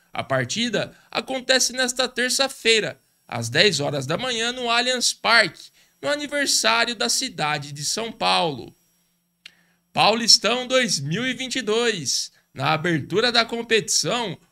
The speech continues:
o Palmeiras encarou o Novo Horizontino na tarde deste domingo e venceu pelo placar de dois a zero, no estádio Jorge Ismael de Biasi, em jogo antecipado da quinta rodada.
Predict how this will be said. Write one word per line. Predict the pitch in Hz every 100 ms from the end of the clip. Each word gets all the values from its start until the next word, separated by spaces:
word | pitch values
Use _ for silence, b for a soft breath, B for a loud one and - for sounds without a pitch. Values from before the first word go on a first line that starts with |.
| -
o | 151
Palmeiras | - 170 147 165 233 240 170
encarou | 208 233 240 220 240
o | 240
Novo | 208 247 247
Horizontino | 254 233 240 185 - 226 254
na | 254 226
tarde | - 214 240 226
deste | 240 240 220
domingo | 262 247 262 247 151 - - _ -
e | 269
venceu | 262 269 175 - 220 247
pelo | 247 247
placar | 247 247 180 185 226
de | 214 208
dois | 147 170 202
a | 240
zero, | 190 139 220 226 160 - _ _ _ -
no | 170
estádio | 175 - 196 196 170
Jorge | 135 175 233 240
Ismael | 190 175 180 160
de | 143 156
Biasi, | 247 233 226 214 220 - b b
em | 180 180
jogo | 185 175 175 175 -
antecipado | 277 277 269 247 220 165 196 226 233
da | 233 247
quinta | 247 143 143 135
rodada. | 160 196 165 202 202 160 120 -